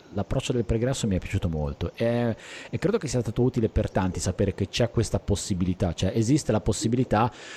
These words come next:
poi chiaramente dipende regione per regione che disponibilità ci sono di fotogrammi, de-, delle immagini, delle prese fotogrammetriche, ma c'è questa possibilità per costruire il pregresso?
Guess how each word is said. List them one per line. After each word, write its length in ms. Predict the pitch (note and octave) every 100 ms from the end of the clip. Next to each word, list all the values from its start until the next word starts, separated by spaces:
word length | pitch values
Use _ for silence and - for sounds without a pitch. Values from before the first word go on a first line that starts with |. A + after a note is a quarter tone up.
| -
poi 120 | C#3+
chiaramente 360 | C#3 B2+ B2+ G#2+
dipende 340 | G2 B2 G#2+
regione 300 | G2 G2+ B2
per 160 | G#2+ A2+
regione 420 | A2 G#2+ B2+ B2
che 80 | -
disponibilità 540 | G2 - G2 G2 G2+ G2
ci 140 | -
sono 220 | F#2+ G#2+
di 100 | G2
fotogrammi, 960 | G2 G2 G2+ G2 G2 G2+ G2+ G2 G2+ G2
de-, 120 | F#2
delle 200 | F2 F#2
immagini, 460 | F#2 G2 G#2 F#2+ F#2+
delle 160 | F2+
prese 280 | F2 - F#2+
fotogrammetriche, 500 | F2+ F#2+ G2+ A#2 F#2
ma 80 | G2+
c'è 180 | G#2 -
questa 240 | F3 A#2+
possibilità 440 | G2+ - F#2 F2+ F#2+
per 180 | - F2
costruire 440 | F2 - F2+ E2+
il 100 | E2
pregresso? 840 | - E2+ E2 D2 C#2 - - -